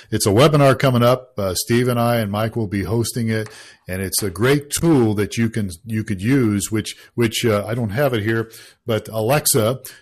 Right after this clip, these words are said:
is a, is, it's, it's, it's a tool that can work with Alexa, a smart speaker that can actually help you connect more with your people, and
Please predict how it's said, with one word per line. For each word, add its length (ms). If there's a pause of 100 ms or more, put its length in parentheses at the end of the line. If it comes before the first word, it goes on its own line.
(100)
is 180
a, 60
is, 440
it's, 200
it's, 240
it's 200
a 60
tool 220
that 120
can 120
work 200
with 140
Alexa, 560
a 160
smart 260
speaker 560 (320)
that 240
can 140
actually 400
help 300
you 100
connect 340
more 220
with 160
your 100
people, 560
and 280